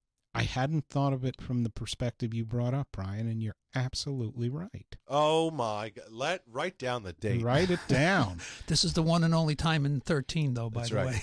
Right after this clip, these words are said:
Speaker 3: <laughs>
Speaker 2: We're
Speaker 3: Enjoy
Speaker 2: talking
Speaker 3: it.
Speaker 2: about
Speaker 1: Because
Speaker 2: a
Speaker 1: that is the habit.
Speaker 2: w-, we're talking about a, uh, a, a New York Times article, and again, we'll, we'll link to this on the, um,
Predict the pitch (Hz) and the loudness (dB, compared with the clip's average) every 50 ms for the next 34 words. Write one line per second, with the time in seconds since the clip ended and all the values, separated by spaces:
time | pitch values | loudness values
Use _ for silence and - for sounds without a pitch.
0 | - - - 220 - 156 208 190 170 190 202 190 175 185 190 - 170 151 135 131 | -4 -2 -2 -2 0 0 2 4 6 6 8 8 6 6 6 4 2 2 4 6
1 | 135 143 139 190 185 180 175 - 151 - - 165 165 175 180 170 180 175 170 - | 6 6 6 6 6 6 4 2 0 -2 2 2 4 4 4 2 2 0 0 0
2 | 180 147 170 196 214 226 180 - - _ - _ _ _ _ _ _ _ _ _ | 0 0 0 0 -2 -2 -4 -8 -10 _ -20 _ _ _ _ _ _ _ _ _
3 | - 139 135 127 - 143 165 165 - 170 170 147 - 143 123 117 110 107 104 101 | -10 -8 -8 -6 -4 -4 -4 -2 0 0 0 0 0 0 0 0 0 0 0 -2
4 | 98 92 90 90 - - 101 98 - - 110 117 131 135 117 107 - - 113 110 | -2 -2 -2 -4 -6 -8 -12 -12 -10 -10 -6 -4 -2 -2 -2 -2 -2 -2 -2 -2
5 | 110 113 107 95 - - 101 95 90 87 - - 85 85 98 120 151 180 175 156 | -2 -4 -6 -8 -10 -8 -6 -6 -6 -6 -8 -6 -4 -2 -2 0 0 0 0 0
6 | 110 90 90 98 107 113 113 - 113 110 110 107 101 101 101 - - 95 92 90 | 0 0 -2 -2 -2 -2 -2 -4 -6 -6 -4 -4 -4 -6 -8 -10 -10 -10 -10 -10
7 | - - - _ _ _ _ _ _ _ _ _ - 98 101 101 101 98 90 98 | -10 -12 -14 _ _ _ _ _ _ _ _ _ -8 -6 -6 -6 -6 -8 -12 -10
8 | 95 92 90 85 85 85 82 | -10 -8 -8 -8 -10 -10 -12